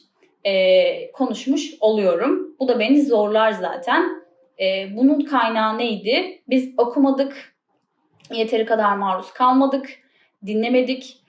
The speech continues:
e, Türkçe düşündük ve direkt çevirmeye çalıştık. İşte kafada bu çeviri yapmaktan artık bir an önce kurtulmamız gerekiyor.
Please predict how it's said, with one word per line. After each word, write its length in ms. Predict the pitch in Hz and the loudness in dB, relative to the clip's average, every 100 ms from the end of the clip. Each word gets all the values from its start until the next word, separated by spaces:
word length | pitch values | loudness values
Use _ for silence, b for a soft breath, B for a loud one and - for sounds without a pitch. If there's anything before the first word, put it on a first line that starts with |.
| _ _ _ | _ _ _
e, 840 | 196 196 190 185 185 185 - - | 0 2 4 4 4 2 -4 -8
Türkçe 360 | - 277 262 220 | -2 -2 0 -4
düşündük 600 | 196 202 208 302 294 - 247 | -4 -8 -8 -6 -6 -10 0
ve 180 | 240 | 2
direkt 320 | 254 226 285 - - _ _ | 4 2 0 -2 -16 _ _
çevirmeye 600 | - 254 196 180 165 165 196 _ | -2 0 0 -4 -6 -6 -10 _
çalıştık. 640 | - - - - - - _ _ _ | -12 -10 -14 -16 -20 -20 _ _ _
İşte 200 | - - | -12 -10
kafada 560 | - 269 254 208 262 320 B B _ | -6 -2 0 2 0 -2 B B _
bu 140 | 226 226 | -8 -2
çeviri 360 | 262 254 262 | 0 2 2
yapmaktan 960 | 233 190 190 180 - 269 311 339 - _ _ - | 2 0 -2 -6 -4 -2 0 0 -6 _ _ -2
artık 460 | 208 190 285 - | -2 -2 -8 -2
bir 80 | 247 | -2
an 160 | 190 180 | -2 -4
önce 240 | 262 285 | -4 -4
kurtulmamız 640 | 233 - 214 202 285 294 | -10 -10 -10 -4 -2 0
gerekiyor. 600 | - 190 185 - 165 165 | 0 -2 -4 -8 -8 -8